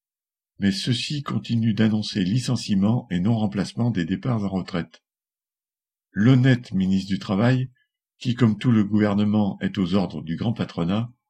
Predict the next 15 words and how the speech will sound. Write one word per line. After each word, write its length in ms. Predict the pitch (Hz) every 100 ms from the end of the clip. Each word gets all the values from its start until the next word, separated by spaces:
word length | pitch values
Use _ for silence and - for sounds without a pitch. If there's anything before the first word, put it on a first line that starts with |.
| _ _ _
n'envisage 580 | 120 123 117 110 98 95
pas 140 | - 147
une 80 |
seconde 440 | 120 113 98 127 117
d'interdire 520 | 101 101 95 101 113
les 120 | 92
licenciements. 720 | 90 110 104 - 104 92 85 _ _ _ _ _ _ _ _ _
Ce 160 | - 98
serait 280 | - 104 104
pourtant 260 | 95 -
une 140 | 113 101
mesure 360 | 98 98 87 -
urgente 540 | 120 107 101 95 - -
et 80 | 87
indispensable 840 | 92 107 - 87 - 85 87